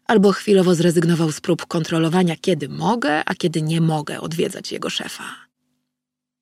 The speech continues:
Przynajmniej mieliśmy to już wyjaśnione. Pracował tu ledwie od czterech lat –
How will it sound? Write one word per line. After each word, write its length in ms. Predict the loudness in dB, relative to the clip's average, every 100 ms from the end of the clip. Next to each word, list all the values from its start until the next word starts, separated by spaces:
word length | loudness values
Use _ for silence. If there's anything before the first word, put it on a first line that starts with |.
| _ _ _ _ _ _
Przynajmniej 560 | -4 0 2 2 2 2
mieliśmy 440 | 2 2 0 -2
to 100 | 0
już 180 | 0 0
wyjaśnione. 640 | 0 0 0 -2 -2 -6 -12 _ _ _ _ _ _ _ _
Pracował 380 | 0 2 4 2
tu 120 | 2
ledwie 280 | 0 2 0
od 120 | -2
czterech 360 | -4 -2 -2 -2
lat – 320 | -2 -2